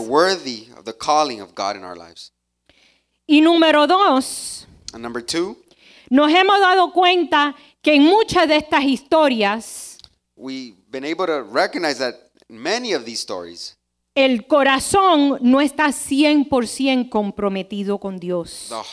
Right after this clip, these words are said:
Speaker 2: heart is not a hundred percent committed to God.
Speaker 1: No está completamente enamorado de Dios.
Speaker 2: Is not totally in love with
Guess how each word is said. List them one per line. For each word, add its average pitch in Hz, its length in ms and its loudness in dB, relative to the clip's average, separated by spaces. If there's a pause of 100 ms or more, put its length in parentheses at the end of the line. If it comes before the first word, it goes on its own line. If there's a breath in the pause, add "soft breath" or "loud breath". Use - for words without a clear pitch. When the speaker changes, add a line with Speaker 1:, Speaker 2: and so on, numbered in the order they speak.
Speaker 2:
heart 156 220 2
is 117 160 -4
not 139 240 -2
a 123 80 -4
hundred 147 400 -6
percent 143 440 -8 (320 soft breath)
committed 131 540 -4
to - 100 -8
God. 87 300 -10
Speaker 1:
No 262 180 4
está 339 440 0
completamente 294 1080 2
enamorado 247 720 2
de 214 140 2
Dios. 208 420 0
Speaker 2:
Is - 240 -12
not 156 260 -2
totally 151 540 -4
in 117 220 -8
love 165 260 4
with 117 120 -6